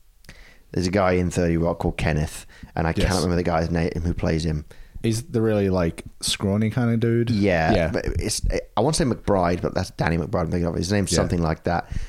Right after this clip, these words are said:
Speaker 1: But yeah, the guy on the documentary looked a little bit like him.
Speaker 2: Okay.
Speaker 1: And, like, he was from Arkansas and had the thick Arkansas accent. And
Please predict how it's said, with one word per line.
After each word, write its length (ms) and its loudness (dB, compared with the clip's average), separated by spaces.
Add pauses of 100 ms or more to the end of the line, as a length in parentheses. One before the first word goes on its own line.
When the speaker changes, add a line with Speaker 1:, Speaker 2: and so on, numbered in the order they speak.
(160)
Speaker 1:
But 100 0
yeah, 300 2 (340)
the 100 0
guy 240 2
on 140 2
the 380 0
documentary 480 0
looked 160 -2
a 40 2
little 300 0
bit 220 0
like 340 -2
him. 320 0 (140)
Speaker 2:
Okay. 340 -2
Speaker 1:
And, 240 2
like, 240 0
he 160 0
was 140 2
from 280 0
Arkansas 680 0
and 80 0
had 160 0
the 60 -2
thick 340 -2
Arkansas 580 0
accent. 380 -2 (1120)
And 340 2